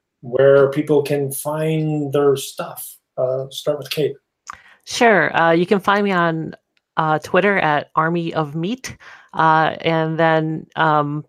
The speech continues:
Speaker 2: you can find my terrible blog, uh, where I'm doing all my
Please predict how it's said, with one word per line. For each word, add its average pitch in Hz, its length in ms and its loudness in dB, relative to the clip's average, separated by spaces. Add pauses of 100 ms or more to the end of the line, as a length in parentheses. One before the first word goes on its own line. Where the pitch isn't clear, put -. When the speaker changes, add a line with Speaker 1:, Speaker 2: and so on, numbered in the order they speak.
Speaker 2:
you 170 80 -6
can 160 160 -4
find 165 240 0
my 139 320 0
terrible 165 760 0
blog, 160 640 2
uh, 147 320 2
where 151 180 -2
I'm 147 140 0
doing 156 240 -4
all 151 100 0
my 147 320 -4